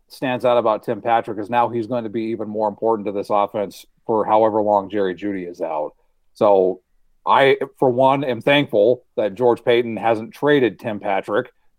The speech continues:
to the Ravens or any other team that was in need of a receiver, because we showed what Tim Patrick can do. And we're gonna, the Broncos are gonna need that for however long Jerry Jeudy is out with that high ankle sprain. And I,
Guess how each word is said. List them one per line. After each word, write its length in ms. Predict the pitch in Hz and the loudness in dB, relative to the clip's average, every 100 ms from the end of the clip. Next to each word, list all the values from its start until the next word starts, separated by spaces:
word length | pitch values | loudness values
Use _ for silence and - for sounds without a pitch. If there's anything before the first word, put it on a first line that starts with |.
| _ _ _ _ _ | _ _ _ _ _
to 80 | 120 | -2
the 80 | 101 | 2
Ravens 760 | 113 131 104 92 127 127 - _ _ _ | 4 4 2 -4 -6 -6 -10 _ _ _
or 180 | 101 110 | 2 4
any 200 | 139 127 | 4 4
other 200 | 143 139 | 4 4
team 300 | - 117 120 | 0 -4 -2
that 180 | 113 104 | -2 0
was 320 | 110 98 - | -2 -4 -6
in 200 | 127 113 | -6 -4
need 180 | 113 113 | -4 -4
of 80 | 101 | -2
a 60 | |
receiver, 680 | 95 92 - 101 95 104 - _ _ _ | -4 -6 -8 -8 -4 -4 -4 _ _ _
because 580 | - 127 117 107 - - - _ | 2 4 4 2 -6 -18 -20 _
we 160 | 131 131 | -4 -2
showed 280 | - 147 139 | 4 4 6
what 160 | 123 | 4
Tim 200 | - 127 | 2 -4
Patrick 400 | 117 120 113 113 | 0 2 0 -4
can 160 | - 101 | -10 -12
do. 260 | 92 78 - _ | -12 -12 -18 _
And 180 | 113 123 | -6 2
we're 140 | 127 | 2
gonna, 280 | 123 120 113 | 4 0 -2
the 180 | 120 113 | -8 -8
Broncos 420 | 123 135 131 131 | 0 2 2 -2
are 60 | 110 | -2
gonna 180 | 113 107 | -6 -6
need 300 | 110 120 107 | -6 -6 -2
that 320 | 101 95 90 _ _ _ _ _ | 0 0 -4 _ _ _ _ _
for 140 | 123 | 2
however 360 | 117 123 123 120 | 4 6 6 4
long 480 | 113 117 113 110 113 | 4 2 2 -2 -10
Jerry 280 | 113 113 110 | -4 -2 -2
Jeudy 320 | 110 110 104 | -2 -2 -2
is 120 | 104 | -2
out 160 | 104 98 | -2 -2
with 100 | 104 | -4
that 160 | 98 | -6
high 280 | 95 101 95 | -4 -4 -4
ankle 260 | 95 - 85 | -8 -12 -16
sprain. 420 | _ 82 82 76 78 | _ -16 -16 -18 -12
And 100 | 104 | -6
I, 240 | 107 104 | -2 -2